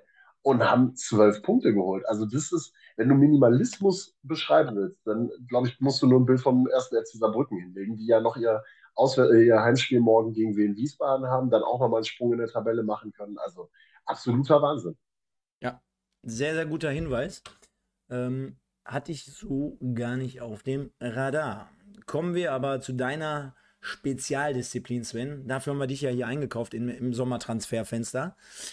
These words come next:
Speaker 2: Ähm, die Regionalliga West. Und dann würde ich einfach mal sagen, the stage is yours.
Speaker 1: The stage is mine, ja. Regionalliga West,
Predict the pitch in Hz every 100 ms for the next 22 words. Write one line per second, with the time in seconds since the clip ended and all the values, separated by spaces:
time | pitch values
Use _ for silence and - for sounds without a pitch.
0 | - _ 123 127 135 139 135 127 _ _
1 | _ 165 185 196 202 202 202 190 127 -
2 | - - 123 131 131 143 123 120 120 143
3 | 143 120 123 147 - - - 113 123 -
4 | 127 147 - - - 139 117 135 120 110
5 | - - - _ _ _ _ _ _ _
6 | _ _ 98 107 113 - 123 123 117 113
7 | 117 113 98 113 131 - - _ 120 147
8 | 165 170 190 190 170 165 175 185 - -